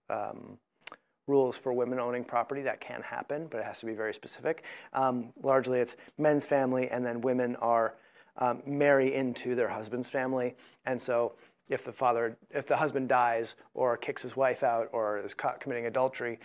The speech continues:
there, this has a lot of protections so that woman does not become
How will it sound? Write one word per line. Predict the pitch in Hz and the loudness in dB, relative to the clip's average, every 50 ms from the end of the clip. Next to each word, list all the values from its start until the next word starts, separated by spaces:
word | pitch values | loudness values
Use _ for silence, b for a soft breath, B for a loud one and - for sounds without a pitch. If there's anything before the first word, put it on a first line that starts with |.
| B B B | B B B
there, | - 135 127 123 - - _ _ _ _ - | -2 -2 -2 -2 -6 -16 _ _ _ _ -4
this | 139 139 - | -4 -4 -2
has | - 127 113 | -2 -4 -2
a | 104 113 | 0 2
lot | 113 110 | 2 2
of | 107 - | 0 -2
protections | - - - - - 156 - - - - 127 113 117 110 - - B B B B | -6 -12 -8 0 2 2 2 2 -2 -2 -2 -4 -6 -8 -10 -12 B B B B
so | B - 143 | B -6 0
that | 131 135 123 120 | 2 2 2 2
woman | 120 127 120 120 117 | 0 -2 -2 -2 -2
does | 113 113 101 | -2 -4 -2
not | 117 117 110 | -2 -4 -4
become | 107 104 - - 107 104 98 | -6 -10 -10 -10 -10 -12 -12